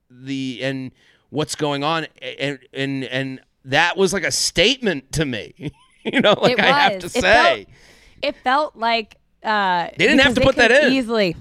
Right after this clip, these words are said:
Speaker 2: no.
Speaker 1: Right,
Speaker 2: They could
Speaker 1: right.
Speaker 2: easily cut that out. And, um,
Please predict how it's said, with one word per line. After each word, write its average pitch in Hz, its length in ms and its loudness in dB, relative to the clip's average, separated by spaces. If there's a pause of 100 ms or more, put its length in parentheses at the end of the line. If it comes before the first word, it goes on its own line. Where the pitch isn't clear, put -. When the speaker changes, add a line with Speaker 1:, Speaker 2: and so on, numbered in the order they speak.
Speaker 2:
no. 170 560 -2 (180)
Speaker 1:
Right, 175 300 -2
Speaker 2:
They 220 100 -2
could 220 120 0
Speaker 1:
right. 190 200 4
Speaker 2:
easily 240 280 0
cut - 280 -4
that 196 180 -2
out. 185 340 0
And, 185 280 -10 (420)
um, 165 460 -6